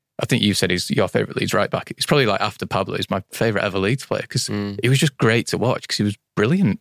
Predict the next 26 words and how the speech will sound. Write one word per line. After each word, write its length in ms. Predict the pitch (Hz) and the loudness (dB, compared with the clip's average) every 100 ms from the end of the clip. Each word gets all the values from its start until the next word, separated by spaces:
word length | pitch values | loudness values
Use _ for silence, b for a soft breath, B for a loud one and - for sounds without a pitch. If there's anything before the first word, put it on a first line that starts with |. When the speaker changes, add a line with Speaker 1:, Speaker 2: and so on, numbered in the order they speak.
| 147 | 0
Speaker 1:
<laughs> 140 | 151 143 | 2 2
Like, 260 | 123 151 - _ - | 2 2 -2 _ 0
Speaker 2:
Yeah, 260 | 98 95 101 | 2 0 -2
that's 160 | 135 180 | 0 2
all. 200 | 147 135 117 - | 2 0 -6 -2
It 100 | 127 | -2
was 120 | 113 | -2
been 240 | - 110 | -2 0
doing 160 | 104 104 | 2 2
the 80 | 101 | 2
rounds 220 | 98 98 | 0 -2
again, 240 | - 101 | -2 0
like, 160 | 101 - | -2 -4
the, 80 | - _ _ _ _ | -10 _ _ _ _
the 60 | - | -8
progressive 580 | - 104 113 - 104 - | -4 0 0 0 -4 -4
carry 280 | - 104 95 | -2 0 -2
stats. 380 | - 87 - | -2 -4 -4
I 40 | 110 | -2
know 80 | 92 | -2
you 120 | 87 | -2
can 120 | 87 | -4
be 80 | 87 | -2
a 40 | |
bit, 120 | 87 | -2
like, 280 | 92 87 - | -2 -4 -6